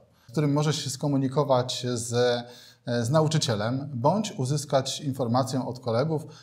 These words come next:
czy koleżanek grup, w których się znajdujesz. Ciekawostką jest to, że jest autouzupełniający się kalendarz. W miarę upływu czasu pojawią się w nim aktywności, które są określone czasowo.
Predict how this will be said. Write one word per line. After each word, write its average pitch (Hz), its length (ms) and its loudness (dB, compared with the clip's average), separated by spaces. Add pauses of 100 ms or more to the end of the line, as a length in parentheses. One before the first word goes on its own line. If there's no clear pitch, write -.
(100)
czy 151 120 0
koleżanek 120 640 2
grup, 123 460 -2
w - 80 -16
których 113 380 -2 (280)
się 127 200 -2
znajdujesz. 104 640 -4
Ciekawostką 160 520 0
jest - 260 -2
to, 160 180 4
że 131 360 4
jest 131 400 -2
autouzupełniający 131 1080 2
się 117 100 -6
kalendarz. 87 640 -4 (220)
W 104 100 -6
miarę 196 280 2
upływu 139 320 0
czasu 131 420 -2
pojawią 131 420 0
się 131 160 -6
w 120 100 -6
nim 127 220 0
aktywności, 175 840 -4 (260)
które 240 280 0
są 180 240 -2
określone 151 420 -2
czasowo. - 540 -2